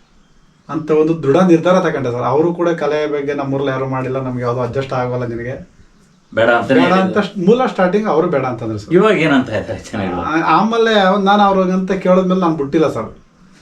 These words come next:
Speaker 1: ಕೊನೆಗೆ ಏನ್ ಮಾಡಿದೆ, ನನಗೆ ವ್ಯವಸಾಯಕ್ಕಿಂತ ಫಸ್ಟ್ ವ್ಯವಸಾಯ ಜಾಸ್ತಿ ಮಾಡ್ತಿದ್ದೆ,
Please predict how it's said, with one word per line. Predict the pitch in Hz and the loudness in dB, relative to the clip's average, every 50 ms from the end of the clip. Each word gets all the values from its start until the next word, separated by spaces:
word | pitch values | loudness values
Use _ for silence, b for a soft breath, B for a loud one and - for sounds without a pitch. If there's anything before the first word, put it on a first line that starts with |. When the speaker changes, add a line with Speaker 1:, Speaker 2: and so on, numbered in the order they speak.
| b b _ | b b _
Speaker 1:
ಕೊನೆಗೆ | - 160 160 180 180 190 | -2 0 2 2 2 2
ಏನ್ | 185 | 2
ಮಾಡಿದೆ, | 180 175 165 165 170 170 170 | 2 0 0 0 0 0 0
ನನಗೆ | 165 160 139 139 147 147 151 - - - - - - - | 0 0 0 -2 -4 -4 -6 -8 -10 -14 -18 -20 -18 -10
ವ್ಯವಸಾಯಕ್ಕಿಂತ | 131 123 117 131 156 156 - 202 202 202 202 202 196 196 190 185 185 - | -4 -2 0 2 2 2 4 4 4 4 4 2 0 -2 -2 -4 -4 -2
ಫಸ್ಟ್ | - 170 165 165 - | -2 0 0 2 2
ವ್ಯವಸಾಯ | 220 202 165 165 170 - 196 190 | 2 2 2 2 0 0 -2 0
ಜಾಸ್ತಿ | 175 165 165 160 - - | 0 0 -2 -2 -2 -4
ಮಾಡ್ತಿದ್ದೆ, | 156 151 143 - - 135 127 143 165 202 - - B | -4 -4 -4 -6 -6 -6 -6 -6 -6 -6 -8 -12 B